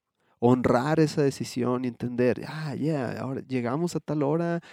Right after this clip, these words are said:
abrimos este lugar a tal hora, eh, in-, iniciamos haciendo estas cosas en, en nuestro día, lo hacemos porque,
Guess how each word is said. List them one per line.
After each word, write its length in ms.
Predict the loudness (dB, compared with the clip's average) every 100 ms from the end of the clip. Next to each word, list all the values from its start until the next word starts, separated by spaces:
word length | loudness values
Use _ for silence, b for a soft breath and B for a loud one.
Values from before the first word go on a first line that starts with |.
| B B
abrimos 560 | 0 2 4 4 2 0
este 220 | -2 -2
lugar 360 | 0 0 0 -2
a 60 |
tal 240 | -2 -2 -2
hora, 440 | 0 0 0 -2 -8 B B _
eh, 520 | 0 4 4 4 2 -4 _ _ _ _ _ _ _ _ -2
in-, 160 | 0 2
iniciamos 640 | 2 2 4 4 4 2
haciendo 340 | 2 2 0 -2
estas 280 | -2 -6
cosas 520 | -2 -2 0 0 0 -2
en, 260 | -4 -4
en 120 | -4
nuestro 320 | -4 -4 -2 0
día, 300 | 2 2 -2 -6
lo 160 | -2 0
hacemos 440 | 0 -2 -2 -4
porque, 640 | 2 2 2 0 -2 0